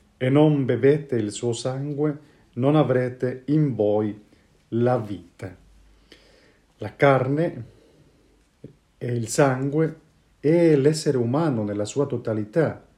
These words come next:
E l'Evangelista vuole esprimere che bisogna accettare Gesù in tutto ciò che la sua vita umana rivela. Ma il sangue è anche la vita,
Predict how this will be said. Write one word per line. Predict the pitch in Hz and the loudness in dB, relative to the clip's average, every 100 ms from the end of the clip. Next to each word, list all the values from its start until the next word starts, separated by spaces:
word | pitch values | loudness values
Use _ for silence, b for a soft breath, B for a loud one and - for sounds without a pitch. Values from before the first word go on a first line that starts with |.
| b b b b b b _ | b b b b b b _
E | 143 156 151 147 | 2 6 6 6
l'Evangelista | 143 143 139 143 214 - 139 | 4 4 2 2 2 0 0
vuole | 131 165 165 147 127 113 107 107 - - | 2 2 4 4 4 2 0 -4 -8 -10
esprimere | 113 - 156 220 214 127 | -12 -4 2 4 4 2
che | 123 113 | 0 -4
bisogna | 107 - 165 175 160 117 - _ | -4 -2 -2 0 -2 -2 -8 _
accettare | 110 - 113 - 151 151 131 | -10 -8 -10 -4 -2 0 -2
Gesù | 113 - 165 160 B _ | -4 -6 -8 -8 B _
in | 123 123 123 - - | -6 -4 -6 -10 -4
tutto | 269 - - _ _ - 214 208 - _ _ _ | -2 -4 -14 _ _ 2 2 2 -8 _ _ _
ciò | - 151 160 165 - | -4 -2 -2 -4 -6
che | 135 | -4
la | 131 127 | -2 -4
sua | - 147 | -4 -4
vita | 139 151 - | -2 -6 -6
umana | 123 127 143 120 | -6 -4 -6 -6
rivela. | 101 95 120 98 90 90 b b b b b b b b - | -6 -6 -6 -6 -12 -20 b b b b b b b b -6
Ma | 123 123 123 120 | -4 -2 0 0
il | 117 110 | -2 -2
sangue | - 156 185 131 120 | -2 -2 0 0 0
è | |
anche | 123 123 120 110 104 98 95 | -2 -6 -6 -6 -6 -8 -10
la | 95 104 | -8 -4
vita, | 147 220 - 110 95 90 | 0 0 -2 -8 -8 -12